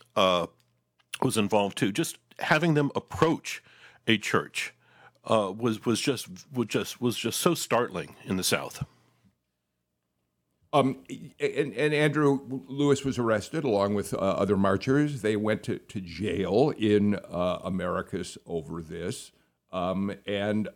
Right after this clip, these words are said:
Speaker 2: uh, and just to make a point, when he's released from jail,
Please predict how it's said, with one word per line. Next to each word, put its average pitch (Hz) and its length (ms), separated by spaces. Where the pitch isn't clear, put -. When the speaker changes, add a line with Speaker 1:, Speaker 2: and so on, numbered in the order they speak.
Speaker 2:
uh, 101 220
and 147 360
just - 400
to - 80
make 135 280
a 95 40
point, 190 520
when 143 580
he's 143 360
released 170 520
from 110 280
jail, 92 580